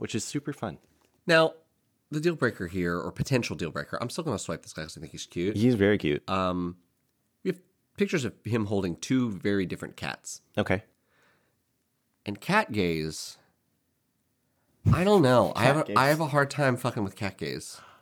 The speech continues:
Speaker 1: Uh, I mean, I don't know.
Speaker 2: I
Speaker 1: I
Speaker 2: think, okay, if I think about it, every cat gay I've ever met, it's, like, one of two things.
Speaker 1: Yeah.
Speaker 2: They either have, like, an attitude.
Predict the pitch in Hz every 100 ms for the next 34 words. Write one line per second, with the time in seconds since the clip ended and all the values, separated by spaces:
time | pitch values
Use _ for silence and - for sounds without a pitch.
0 | _ _ - _ _ 147 170 175 175 151
1 | - 170 185 175 - _ _ _ - 156
2 | 151 165 147 _ _ _ _ 131 147 -
3 | 135 - 98 - 147 - 202 208 226 240
4 | 254 - _ _ _ _ 135 202 208 175
5 | 147 139 127 110 104 95 85 - - 92
6 | 95 - 117 117 - 95 - 85 - 113
7 | 87 - _ _ 170 196 240 294 - 196
8 | 156 139 95 - _ 80 87 107 - 165
9 | 180